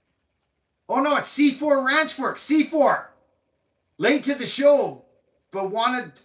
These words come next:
to do my part. Buck on, brother. Hey, C four, thank you, pal. Thank you so much. I appreciate you.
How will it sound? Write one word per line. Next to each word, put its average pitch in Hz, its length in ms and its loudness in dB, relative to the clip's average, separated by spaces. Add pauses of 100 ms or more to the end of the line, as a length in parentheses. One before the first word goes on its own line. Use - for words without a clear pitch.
(120)
to 214 180 -8
do 233 440 -10
my 202 240 -6
part. 208 500 -4 (560)
Buck 196 260 0
on, 214 320 0
brother. - 460 -4 (540)
Hey, 180 440 -2 (240)
C 220 280 -2
four, 202 280 -2
thank 160 360 -4
you, 190 80 -10
pal. - 440 -6 (120)
Thank 202 240 -4
you 165 60 -6
so 208 220 -2
much. 196 500 -6 (640)
I 180 80 -4
appreciate 214 560 -2
you. 156 140 -6